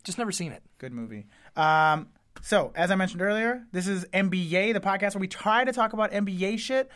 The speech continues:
Speaker 2: but mostly we just talk a lot of shit. And we're gonna start today by talking about Ryan McDonough being fired by the Phoenix Suns. Uh, Tad, eight days before the season's about to start, uh, Robert Sarver decides, "Let's can this motherfucker.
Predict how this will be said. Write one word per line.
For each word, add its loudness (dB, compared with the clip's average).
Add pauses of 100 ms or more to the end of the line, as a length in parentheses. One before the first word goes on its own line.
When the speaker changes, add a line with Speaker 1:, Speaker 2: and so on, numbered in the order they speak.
(220)
Speaker 2:
but 0
mostly 0
we 0
just -2
talk 2
a 0
lot 0
of -4
shit. -4 (240)
And -4
we're 0
gonna 0
start 2
today 0
by 2
talking 0
about 2 (300)
Ryan 6
McDonough 2
being 0
fired 4
by 4
the 2
Phoenix 0
Suns. 2 (300)
Uh, 6
Tad, 2 (680)
eight -4
days 2
before 0
the -2
season's -6
about 0
to -8
start, -2 (160)
uh, 2
Robert 0
Sarver 2
decides, 0 (140)
"Let's 0
can 0
this 0
motherfucker. -6